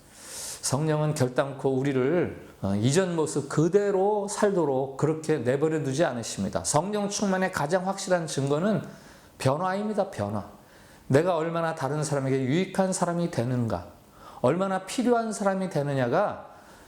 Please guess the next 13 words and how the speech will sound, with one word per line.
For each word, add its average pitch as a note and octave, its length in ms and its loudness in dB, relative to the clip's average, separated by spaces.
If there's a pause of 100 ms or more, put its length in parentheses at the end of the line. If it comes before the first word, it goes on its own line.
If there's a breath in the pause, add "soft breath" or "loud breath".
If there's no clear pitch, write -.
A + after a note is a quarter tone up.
(240 loud breath)
아, F#2+ 800 -2
은혜의 G#3+ 600 4
주인이신 D#3+ 1120 0
하나님의 D3 720 0
관심사이고, A2 920 -2 (680 loud breath)
그래서 D3 840 2
사랑이 G#3 480 0
없는 D#3+ 560 2
은사는 B2 800 0
아무 A#2 400 -2
소용이 E3 320 0
없는 B2 280 0
겁니다. - 280 -6